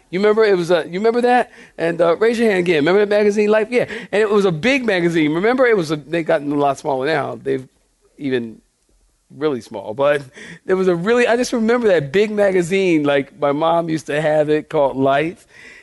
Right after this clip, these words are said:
And, um, of course, uh, I think of People magazine.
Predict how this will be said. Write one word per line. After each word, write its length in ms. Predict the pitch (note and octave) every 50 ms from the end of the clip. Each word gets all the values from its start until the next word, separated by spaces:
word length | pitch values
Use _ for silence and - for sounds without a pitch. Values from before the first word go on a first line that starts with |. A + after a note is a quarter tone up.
| _ -
And, 340 | - C#3+ C#3+ C#3+ C#3 C#3 C#3
um, 520 | C#3 C3+ C3 B2+ B2+ B2+ B2+ B2+ C3 A#2+ _ _ _ _ _ _ _ _ _ _ _ _ _ _ -
of 160 | - D3+ C#3 -
course, 420 | - D#3+ D#3 D#3 D#3 D3+ - -
uh, 280 | D3 C#3 C3+ C3+ C3 - - - - _ -
I 120 | - C#3 C3+
think 240 | - D#3 C#3 -
of 100 | D3+ -
People 300 | - - A3+ A#3+ - F#3
magazine. 640 | D3+ C#3 B2 A2+ A2+ B2 A2 G#2 G2+ - - G2 G2+